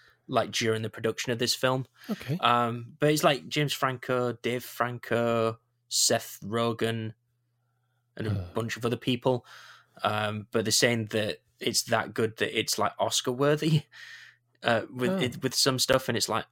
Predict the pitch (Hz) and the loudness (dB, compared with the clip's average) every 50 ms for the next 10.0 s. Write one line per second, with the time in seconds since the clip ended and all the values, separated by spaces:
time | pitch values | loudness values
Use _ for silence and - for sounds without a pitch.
0 | _ - - - - - 190 151 110 - - _ _ _ _ _ - - - _ | _ -18 -16 -14 -4 0 2 2 2 0 -4 _ _ _ _ _ -20 -20 -20 _
1 | _ _ _ _ _ _ _ _ _ _ _ _ _ - - 180 165 - 196 185 | _ _ _ _ _ _ _ _ _ _ _ _ _ -2 0 0 4 4 2 4
2 | - 208 - - - - - 127 120 - - 123 127 123 - 139 - - 120 120 | 2 0 2 0 -2 0 0 -2 -2 0 0 -2 -2 -2 -2 -6 -4 -4 -2 -2
3 | 117 110 110 107 101 147 - - - - 120 107 117 107 107 104 117 120 120 - | -2 -2 -2 0 0 -2 -2 -2 -6 -6 -4 -2 -2 -4 -4 -6 -10 -12 -12 -14
4 | - - - - 107 107 110 - - - 107 107 104 104 101 - - - - - | -14 -12 -8 -6 -6 -4 -2 0 0 0 0 -2 -4 -6 -8 -10 -12 -14 -8 -6
5 | 104 104 107 - - 104 104 104 101 104 101 98 107 101 101 - - 107 101 - | -4 -4 -4 -6 -8 -8 -10 -10 -8 -6 -4 -4 -4 -2 -4 -2 -2 -2 -2 -2
6 | - - - 104 101 104 107 107 107 101 101 104 104 98 - 95 - 104 107 104 | -4 -4 -2 -2 -2 -2 -2 -4 -4 -4 -6 -8 -10 -8 -8 -8 -6 -6 -8 -6
7 | - - 98 104 107 139 131 123 107 98 98 - - - 120 104 98 - _ _ | -6 -6 -6 -4 -2 2 2 2 2 0 -4 -6 -6 -6 -6 -8 -8 -12 _ _
8 | _ _ _ _ _ - - 113 113 - 120 113 110 107 104 110 104 - - - | _ _ _ _ _ -10 -10 -8 -4 0 2 2 4 2 2 0 0 -2 -2 -6
9 | 101 104 - - - 98 98 - - 98 101 - - - 156 165 175 180 147 127 | -6 -6 -6 -6 -6 -6 -6 -6 -8 -10 -10 -4 4 4 6 8 8 6 6 6